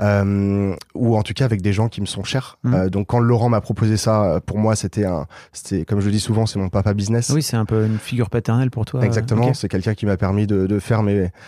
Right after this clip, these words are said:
Speaker 1: de faire mes premières, mes premières activités commerciales, on va dire que c'était avec lui.
Speaker 2: Mhm.
Speaker 1: Euh, et donc, voilà, j'ai,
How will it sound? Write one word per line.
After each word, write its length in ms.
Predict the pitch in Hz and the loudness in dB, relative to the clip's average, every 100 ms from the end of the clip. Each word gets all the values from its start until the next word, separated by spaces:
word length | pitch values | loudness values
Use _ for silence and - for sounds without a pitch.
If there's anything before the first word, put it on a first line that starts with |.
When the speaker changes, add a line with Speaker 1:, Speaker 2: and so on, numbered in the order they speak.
| - - - | -20 -20 -4
Speaker 1:
de 80 | 123 | -2
faire 220 | 135 127 | 2 2
mes 120 | 120 | 2
premières, 640 | - 123 123 123 117 110 | 0 0 4 4 4 4
mes 120 | 113 | 2
premières 280 | 131 139 135 | 2 2 2
activités 340 | 123 - 127 135 | 0 -2 -2 0
commerciales, 340 | 123 113 139 | 0 0 0
on 80 | 113 | 2
va 80 | 104 | 0
dire 100 | 110 | -2
que 60 | |
c'était 180 | - 101 | -2 0
avec 180 | 92 - | 0 -2
lui. 100 | 151 - | -6 -4
Speaker 2:
Mhm. 60 | 98 | 0
Speaker 1:
Euh, 560 | 101 95 95 - - - | 2 2 0 -2 -2 -2
et 100 | - | -2
donc, 300 | 92 101 - | 0 -2 -2
voilà, 240 | 87 85 82 | 0 2 0
j'ai, 180 | - | -2